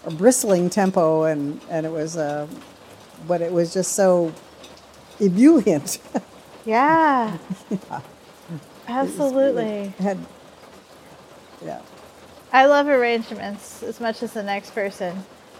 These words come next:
Speaker 2: but the number one quality I want in good dance music is that just that irresistible energy and that
Speaker 1: Yeah.
Speaker 2: sense of fun.
Speaker 1: Yeah.
Speaker 2: 'Cause that's what you
Speaker 1: And
Speaker 2: wanna be.
Speaker 1: spontaneity.
Speaker 2: Yeah,
Speaker 1: Yeah.
Speaker 2: exactly.
Speaker 1: Yeah.
Speaker 2: That's what you wanna have on the dance floor. It inspires you to be fun and spontaneous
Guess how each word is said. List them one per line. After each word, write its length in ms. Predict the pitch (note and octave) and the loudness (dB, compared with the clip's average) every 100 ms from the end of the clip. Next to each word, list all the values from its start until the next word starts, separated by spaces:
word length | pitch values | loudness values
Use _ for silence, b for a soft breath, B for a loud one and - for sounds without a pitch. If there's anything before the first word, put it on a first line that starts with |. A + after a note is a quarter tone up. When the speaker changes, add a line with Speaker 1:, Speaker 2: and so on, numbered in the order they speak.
| - | -10
Speaker 2:
but 300 | A#3+ B3 A#3+ | -4 -4 -2
the 100 | A#3+ | -4
number 400 | A3 A#3+ C4+ C4 | 0 0 2 0
one 380 | A#3+ A#3 B3 B3+ | 2 2 2 2
quality 500 | - B3 A#3 A#3 G#3+ | 0 4 6 6 4
I 120 | G3+ G3+ | 2 2
want 240 | G#3+ G#3 | 0 -2
in 140 | G#3 | -4
good 220 | G#3 G#3+ G3 | -2 -2 -2
dance 320 | G3+ G3+ - | -4 -4 -8
music 320 | G#3 G3 F3+ | -12 -10 -10
is 140 | F#3+ | -8
that 180 | G3 F#3 | -4 -4
just 280 | A3 G#3 - - | -4 -8 -10 -6
that 220 | A3+ G3+ B3 | -2 -2 0
irresistible 840 | A#3 C4+ C4+ C4 B3 - A#3+ B3+ | 4 4 2 0 -2 -4 0 0
energy 540 | - A#3+ C4+ A#3 G#3 F#3 | 4 2 2 -2 -4 -4
and 140 | F#3 | -2
that 140 | F#3+ D#3+ | -2 -2
Speaker 1:
Yeah. 80 | |
Speaker 2:
sense 200 | D#3 D#3+ | -4 -4
of 100 | A3+ | -4
fun. 480 | - A#3+ A#3+ G#3+ F#3+ - - - - - - | -4 -4 -2 -4 -8 -12 -20 -20 -20 -16 -6
Speaker 1:
Yeah. 200 | E3 D3 | -6 -4
Speaker 2:
'Cause 120 | C#4+ | -2
that's 240 | D4+ D#4+ F4 | 0 2 2
what 100 | D#4+ | 2
you 60 | D4 | 2
Speaker 1:
And 60 | |
Speaker 2:
wanna 240 | D4 C#4 A3 | 6 6 6
be. 60 | B3+ | 2
Speaker 1:
spontaneity. 340 | G3 F3 D#3+ | 4 2 2
Speaker 2:
Yeah, 320 | D#3 D#4+ F#4 | 4 6 8
Speaker 1:
Yeah. 40 | C4 | 6
Speaker 2:
exactly. 460 | B3 D#4+ F#4 B3+ | 2 0 2 2
Speaker 1:
Yeah. 60 | G3+ | 4
Speaker 2:
That's 260 | B3 C#4 | 2 2
what 100 | F4 | -2
you 120 | D#4+ D4+ | -2 0
wanna 240 | D4 C#4+ | 0 2
have 160 | C#4+ C#4+ | 2 2
on 120 | C#4+ | -2
the 60 | B3+ | -2
dance 280 | B3+ F4+ - | -4 -4 -4
floor. 220 | A3 F#3 | -2 0
It 120 | F#3 | -2
inspires 640 | G#3+ A3 - G#3+ B3 B3 B3+ | -6 -8 -4 0 2 0 -4
you 140 | A#3+ | -6
to 80 | A3 | -4
be 300 | A#3 A3+ G#3+ B B - - | -2 0 -2 B B -20 -6
fun 360 | B3+ A3 A#3 B3+ | -2 0 -2 -2
and 140 | A#3+ A#3 | -6 -6
spontaneous 1000 | - A3 A3 B3 B3 A#3+ B3 C4 - | -2 -2 -2 -4 -2 -2 -2 -2 -4